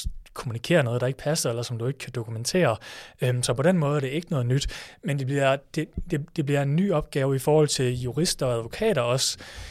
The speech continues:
i forhold til, at nu skal du hele, nu skal du også, ligesom at markedsføringsafdelingen skal kommunikere med juristerne, så skal juristerne til at kommunikere med fagpersoner inden for in-, ingeniører inden for diverse tekniske områder, fordi den her dokumentation,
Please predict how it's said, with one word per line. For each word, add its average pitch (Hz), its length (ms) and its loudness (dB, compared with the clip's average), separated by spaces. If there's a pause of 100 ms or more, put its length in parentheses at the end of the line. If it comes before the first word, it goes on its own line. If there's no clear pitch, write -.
(240)
i 170 60 -2
forhold 151 240 4
til, - 100 0
at 143 80 0
nu 165 80 2
skal 170 160 -2
du 131 60 0
hele, 156 280 2
nu 170 60 0
skal 156 200 0
du 135 160 2
også, - 480 -2 (600)
ligesom 160 280 2
at 127 100 0
markedsføringsafdelingen 135 840 0
skal 127 160 -8
kommunikere 123 380 -6
med 117 100 -4
juristerne, 117 480 -2
så 131 120 -6
skal 127 160 -4
juristerne 120 580 2
til 143 140 -4
at 123 120 -2
kommunikere 120 840 0
med 139 360 2 (680)
fagpersoner 156 680 4 (140)
inden 160 220 2
for 135 380 4 (440)
in-, 160 180 0
ingeniører 170 480 4
inden 147 140 0
for 156 100 0
diverse 151 360 2
tekniske 147 440 4
områder, 131 400 2
fordi 135 240 0
den 151 160 0
her 156 80 2
dokumentation, 131 800 0